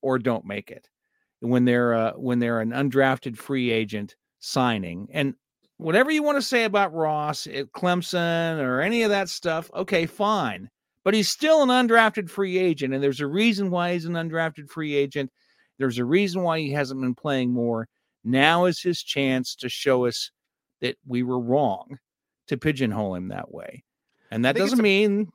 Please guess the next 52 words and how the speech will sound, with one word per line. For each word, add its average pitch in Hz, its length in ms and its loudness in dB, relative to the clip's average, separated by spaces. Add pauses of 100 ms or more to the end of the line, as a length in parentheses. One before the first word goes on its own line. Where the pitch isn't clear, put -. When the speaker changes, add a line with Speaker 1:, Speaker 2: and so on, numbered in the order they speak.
Speaker 1:
that 165 280 2
if 156 60 0
Speaker 2:
Yeah. 156 100 0
Speaker 1:
he 156 80 0
doesn't 175 360 2
do 208 180 6
it, 170 100 8
he 151 160 2
can't 180 360 0
someday 165 640 2
Speaker 2:
Mm-hmm. 131 100 -6
Speaker 1:
do 165 160 4
it 170 60 2
again. 156 500 4
But 151 240 2 (220)
this 202 200 4
is 214 160 -2
the 190 100 2
first 196 400 -2
real 185 260 2
opportunity 165 720 -2
he 123 200 -6
has 123 340 -2
to 123 100 -10
show 127 260 -2
us 113 160 -6
what 110 120 -6
he 104 80 -8
can 98 180 -8
do. 90 320 -10 (320)
Speaker 2:
I 143 100 -4
think 220 140 -2
that, 247 160 0
that's 147 200 2
a, 139 120 -2
that's 135 240 0
a 117 60 -6
good 107 180 -2
point, 110 320 -4
because 107 220 -4
they 151 80 -2
don't 180 160 0
even 117 100 0
really 101 220 0
look 98 160 -2
at 92 80 -4
Montrell 92 360 -4
Washington 90 460 -4
like 90 160 -10
a 85 60 -12
receiver. 85 480 -12
So, 110 240 -10